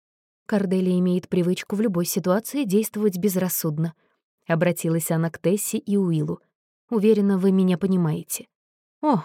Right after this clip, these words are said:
разумеется», — ответил Уилл. «Мы всегда очень строги с нашими детьми в этом вопросе. Если вы не будете действовать безрассудно, Джеймс и Люси, снова останетесь на хлебе и воде». Алистер с трудом подавил смешок.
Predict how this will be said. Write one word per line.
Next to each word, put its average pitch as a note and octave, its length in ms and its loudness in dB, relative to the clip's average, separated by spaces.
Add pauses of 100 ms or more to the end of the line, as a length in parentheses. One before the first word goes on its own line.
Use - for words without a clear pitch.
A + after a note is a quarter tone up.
(100)
разумеется», — G#3+ 720 2 (360)
ответил E3+ 520 -2
Уилл. E3 260 -4 (420)
«Мы D4+ 100 2
всегда B3 340 0
очень D#4+ 240 -2
строги G3 420 0
с - 100 -4
нашими F#3+ 340 0
детьми F#3+ 340 0
в C#4 60 0
этом A3 220 2
вопросе. E3 560 -4 (340)
Если D4 320 0
вы A#3 80 2
не A3 100 4
будете G3 360 2
действовать F3+ 440 2
безрассудно, F3+ 760 0
Джеймс F3 420 0
и E3+ 40 0
Люси, C#4 380 0 (220)
снова D4+ 420 2
останетесь A3+ 640 -2
на F#3+ 100 2
хлебе F3 420 2
и - 20 0
воде». D#3 380 -2 (1040)
Алистер F3 540 0
с D#3+ 80 -8
трудом F3 400 0
подавил E3+ 400 2
смешок. - 580 -4